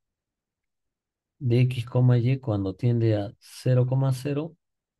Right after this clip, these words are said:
de dos menos la raíz cuadrada de X por Y más cuatro sobre X por Y.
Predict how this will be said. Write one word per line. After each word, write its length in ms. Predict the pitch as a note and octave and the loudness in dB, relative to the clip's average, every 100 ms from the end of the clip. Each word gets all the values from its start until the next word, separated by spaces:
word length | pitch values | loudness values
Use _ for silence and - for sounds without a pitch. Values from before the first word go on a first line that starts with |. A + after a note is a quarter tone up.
| _ _ _ | _ _ _
de 300 | B2+ B2 A2+ | 0 4 6
dos 460 | A2+ F3 F3+ - _ | 4 2 -4 -16 _
menos 420 | C#3+ C#3 D#3+ E3 D3+ | -2 2 2 2 2
la 120 | B2 | 2
raíz 220 | A2+ A#2+ | 2 -2
cuadrada 400 | B2 B2+ B2+ B2+ | 0 0 2 2
de 260 | A2+ A2 A2 _ _ _ _ | 2 -2 -6 _ _ _ _
X 320 | C3 B2+ C3+ | -2 -2 -4
por 240 | B2+ C3 B2+ | -2 -2 2
Y 120 | B2+ | 2
más 180 | C3+ C3 | 0 -2
cuatro 500 | C#3 C3+ C#3 D#3+ D#3+ _ _ _ | -4 -6 -4 -8 -8 _ _ _
sobre 520 | - - - C3 A#2+ | -20 -18 -4 0 2
X 200 | A2+ A#2+ | 2 -2
por 220 | A2+ G2+ - | -4 -8 -8
Y. 180 | G#2+ | -10